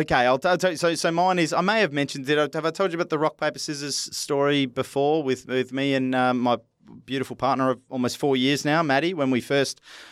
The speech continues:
started dating? It was, you know, when you get to the end of the date, you have the, like, argument about who's gonna pay or, you know, well, as long as you're with someone that wants to pay, uh, otherwise it's just, it's very easy.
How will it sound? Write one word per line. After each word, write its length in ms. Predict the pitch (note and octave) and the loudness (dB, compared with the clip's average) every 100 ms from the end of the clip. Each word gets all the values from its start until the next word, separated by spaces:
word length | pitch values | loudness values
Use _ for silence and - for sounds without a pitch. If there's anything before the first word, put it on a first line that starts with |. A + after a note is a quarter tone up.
| - | -20
started 440 | - C#3 C3 B2+ A#2+ | -4 2 2 2 2
dating? 460 | B2 C#3 F3+ G#3 | 2 2 0 0
It 140 | C3 B2+ | 0 0
was, 220 | C3 A#2+ | -2 -2
you 140 | B2 | 0
know, 100 | D3 | 2
when 100 | C#3+ | 2
you 80 | C3 | 2
get 220 | C3 - | 0 -2
to 80 | B2+ | -4
the 140 | A2+ A#2 | -2 0
end 160 | A#2+ | 0
of 80 | A2+ | 0
the 100 | A2 | 0
date, 220 | A2+ A2+ | 2 0
you 60 | G#2 | 0
have 220 | A2+ G2+ | -2 -2
the, 420 | G#2+ G#2 G#2 G#2 - | 0 2 4 2 0
like, 200 | G#2 G#2 | -4 -2
argument 360 | G2+ G2+ G#2 G2+ | -2 -2 -2 -2
about 280 | F#2+ G2 - | 0 0 -2
who's 240 | G#2+ G2+ | -8 -8
gonna 180 | - F#2 | -8 -10
pay 460 | - G#2+ G2+ G2+ G2 | -4 0 2 4 4
or, 340 | G2 F#2 F#2 - - _ | 4 4 2 -2 -18 _
you 80 | C3+ | -4
know, 120 | F#2 | 0
well, 280 | D3+ C3 C3+ - | -2 -2 -6 -4
as 120 | E3+ | 0
long 100 | F3+ | 0
as 80 | C#3 | 0
you're 80 | B2 | -2
with 120 | B2 | -2
someone 240 | A#2 G2+ | -4 -2
that 180 | G2 - _ | -4 -6 _
wants 420 | G#2+ G2+ G2 - - | -6 -2 -2 -4 -8
to 120 | F2 | -8
pay, 380 | - D#2+ F2 - - | -6 -6 -6 -8 -2
uh, 40 | |
otherwise 540 | G#2 F#2 G#2 F2 F2 - | 0 0 -2 -2 -2 -4
it's 100 | - | -8
just, 220 | - - | -10 -10
it's 120 | B2+ | -8
very 280 | A#2+ F#2 G2 | -4 0 2
easy. 340 | A2+ A#2 F#2+ | 0 0 -6